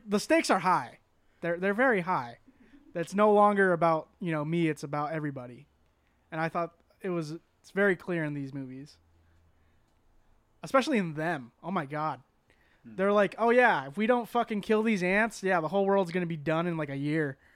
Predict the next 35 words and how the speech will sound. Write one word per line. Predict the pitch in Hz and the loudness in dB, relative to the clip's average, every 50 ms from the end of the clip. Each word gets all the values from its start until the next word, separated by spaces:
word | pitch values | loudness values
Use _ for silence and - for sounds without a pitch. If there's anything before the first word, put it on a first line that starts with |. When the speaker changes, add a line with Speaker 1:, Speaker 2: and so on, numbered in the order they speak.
| _ _ _ _ _ | _ _ _ _ _
Speaker 2:
Yeah, | - 131 135 139 | -10 -8 -8 -8
it's, | 139 147 143 165 180 156 | -8 -10 -12 -16 -16 -16
it's | 143 135 - - | -16 -16 -16 -16
very | 175 190 190 175 | -10 -8 -8 -6
much | 170 160 - | -8 -8 -10
about, | 135 131 131 127 120 | -8 -8 -8 -8 -6
like, | 117 113 104 | -10 -12 -12
saving | - - - 127 113 107 113 117 113 | -12 -14 -12 -12 -12 -10 -12 -12 -12
the | 107 101 | -12 -14
community | - - - 107 101 104 104 107 104 110 110 117 113 - - - - - - - - | -16 -16 -14 -12 -12 -10 -10 -10 -10 -8 -8 -8 -10 -12 -18 -20 -20 -20 -20 -18 -16
as | 113 110 101 | -14 -14 -14
a | 104 | -14
whole | 98 - - 107 101 101 107 113 123 | -16 -14 -14 -12 -12 -10 -12 -12 -14
sort | 120 - - 131 127 127 | -14 -14 -14 -12 -12 -12
of | 120 139 | -12 -10
idea. | 127 123 123 131 131 135 135 143 143 | -12 -12 -10 -12 -10 -10 -10 -10 -12
So | 139 - - 104 98 | -14 -14 -12 -12 -12
it's | 98 - - - - | -12 -14 -18 -20 -14
like, | 110 98 101 113 | -12 -12 -10 -8
I | 131 | -8
mean, | 143 139 | -8 -4
both | 139 160 185 | -2 -4 -4
of | 175 | -4
these | 165 151 127 | -8 -10 -10
movies | 139 135 131 120 - | -10 -10 -10 -10 -8
talk | 123 123 123 117 | -6 -6 -6 -6
about | 117 107 101 104 | -8 -10 -10 -10
that. | - 98 95 95 95 - | -10 -12 -12 -12 -14 -16
So | - - - 98 98 95 92 - _ _ _ _ _ _ _ | -20 -16 -14 -12 -12 -12 -12 -16 _ _ _ _ _ _ _
i-, | 117 120 117 113 | -18 -18 -14 -12
in | 131 127 120 117 | -10 -8 -8 -8
Forbidden | 120 - 143 123 151 143 127 120 | -10 -12 -12 -10 -8 -8 -8 -10
Planet, | 120 - 127 123 127 120 110 101 | -10 -10 -10 -10 -8 -10 -10 -12
you've | 113 110 104 95 | -14 -16 -14 -10
got, | 117 110 104 101 107 | -8 -8 -6 -8 -8